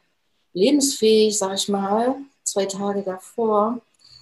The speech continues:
Und da ist es extrem wichtig, auf die, äh, fettlöslichen Vitalstoffe zu achten,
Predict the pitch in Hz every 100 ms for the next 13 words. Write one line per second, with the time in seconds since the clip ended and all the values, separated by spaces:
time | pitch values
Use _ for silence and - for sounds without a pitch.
0 | _ _ - 214 220 - 240 226 - -
1 | - - 254 269 247 262 - 269 269 -
2 | 202 220 214 220 214 208 - 196 190 190
3 | - 247 254 262 269 262 262 262 254 233
4 | - 226 226 262 262 - 262 - 262 262
5 | - - 247 - - 285 294 320